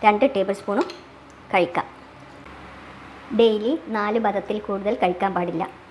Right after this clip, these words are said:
അതുകൊണ്ടാണ് രണ്ട് ടേബിൾ സ്പൂൺ എടുത്താൽ മതിയെന്ന് പറയുന്നത്. കൂടുതൽ കഴിച്ചാൽ ദഹനത്തിന് പ്രശ്നം വരും.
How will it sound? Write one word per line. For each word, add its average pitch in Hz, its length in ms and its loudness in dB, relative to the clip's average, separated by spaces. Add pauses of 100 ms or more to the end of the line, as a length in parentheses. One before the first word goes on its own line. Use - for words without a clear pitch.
(600)
അതുകൊണ്ടാണ് 202 680 0 (160)
രണ്ട് 196 300 4
ടേബിൾ 196 180 0
സ്പൂൺ 208 280 -4
എടുത്താൽ 185 260 -2
മതിയെന്ന് 185 360 -2 (240)
പറയുന്നത്. 175 420 -2 (1000)
കൂടുതൽ 233 360 4
കഴിച്ചാൽ 233 440 2 (340)
ദഹനത്തിന് 220 540 2
പ്രശ്നം 190 460 -4
വരും. 247 180 -2